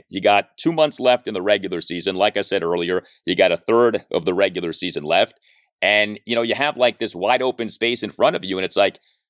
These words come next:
yeah, the top guy in baseball ops is not under contract for next year. And the field manager is not under contract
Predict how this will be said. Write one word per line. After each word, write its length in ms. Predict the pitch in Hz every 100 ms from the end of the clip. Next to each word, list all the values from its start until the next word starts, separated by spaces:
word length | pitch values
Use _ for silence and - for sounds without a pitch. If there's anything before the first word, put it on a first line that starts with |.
| -
yeah, 480 | 123 208 151 76 - -
the 140 | 107
top 380 | - 151 165 -
guy 400 | 135 127 131 139
in 220 | 98 90
baseball 480 | 85 117 120 110 98
ops 380 | 98 107 - -
is 180 | 92 85
not 220 | 98 107
under 160 | 104 90
contract 580 | 104 92 90 95 87 -
for 100 | 90
next 300 | 85 - -
year. 300 | 78 90 -
And 120 | 104
the 60 | 98
field 300 | 165 220 113
manager 420 | 85 76 - -
is 160 | - 87
not 200 | 95 87
under 240 | 87 -
contract 640 | - 82 71 - 67 -